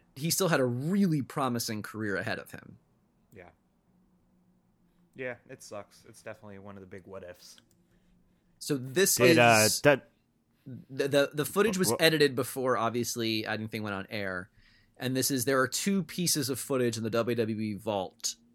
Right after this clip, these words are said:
Speaker 1: that are marked, "Do not view, copy, or, or destroy."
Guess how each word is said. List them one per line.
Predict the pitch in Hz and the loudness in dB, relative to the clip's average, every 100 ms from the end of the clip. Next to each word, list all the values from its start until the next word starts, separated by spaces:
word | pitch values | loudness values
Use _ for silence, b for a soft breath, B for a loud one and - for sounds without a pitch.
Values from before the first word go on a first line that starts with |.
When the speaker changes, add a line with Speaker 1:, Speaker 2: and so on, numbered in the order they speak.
| 110 | -6
Speaker 1:
that | 113 | -2
are | 104 101 - | -2 -2 -4
marked, | 120 120 117 - - 127 127 120 107 | -2 0 0 -2 -10 -16 -14 -12 -4
"Do | 147 | 0
not | 143 131 135 - - | 2 2 0 -2 -12
view, | 131 113 120 147 156 156 | -12 -8 -4 0 2 0
copy, | - 151 131 127 | -2 -2 0 -2
or, | 113 117 - | -6 -6 -4
or | 123 | -4
destroy." | 107 - - 101 80 76 | -4 -6 -6 -6 -8 -12